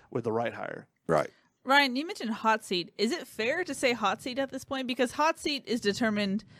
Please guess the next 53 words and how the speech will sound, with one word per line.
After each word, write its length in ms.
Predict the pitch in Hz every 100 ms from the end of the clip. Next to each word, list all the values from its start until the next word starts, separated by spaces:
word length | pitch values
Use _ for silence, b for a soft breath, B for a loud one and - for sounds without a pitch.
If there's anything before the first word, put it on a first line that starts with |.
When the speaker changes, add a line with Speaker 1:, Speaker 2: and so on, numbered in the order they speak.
| b
Speaker 3:
when 120 | 202
you 60 | 226
say 140 | 269
that, 240 | 196 165 - -
I 60 | 208
think 240 | 285 247
by 280 | 214 185 151 - -
the 140 | 160
media, 340 | 170 214 226 208
the 100 | 214
fans, 300 | 196 185 190
et 100 | 175
cetera, 200 | 185 202
Speaker 2:
Right. 80 |
Speaker 3:
et 60 | 175
cetera. 280 | 247 180 160 b b b -
It's 140 | 220
not 160 | 262 381
necessarily 460 | 277 285 277 247 196 -
from 220 | 226 214
the 100 | 165
athletic 320 | 196 254 262
department, 280 | 214 180 175
the 60 |
people 180 | 196 208
who 80 | 208
actually 240 | 180 180
control 840 | 165 165 170 - - - - 254 233
that 180 | 180
decision. 380 | 185 160 220 196
Speaker 2:
Sure, 240 | - 131 85
the 120 | 98
real 180 | 110 107
thing. 200 | 104 104
I 140 | 113
think 180 | 160 156 - - - - -
it's 200 | 127 -
the 160 | 120
definition 540 | 113 139 - 156 151 127
of 100 | 92
hot 220 | 120 117
seat 280 | 135 120 -
that 140 | 107
the 80 | 101
media 280 | 131 156 127
uses. 460 | 117 110 104 104
Clay 220 | - 120 117
Helton 240 | 117 113
will 120 | 104
clearly 560 | - - - 131 120 117
be 160 | 98
on 220 | 98 104 82
that, 200 | 67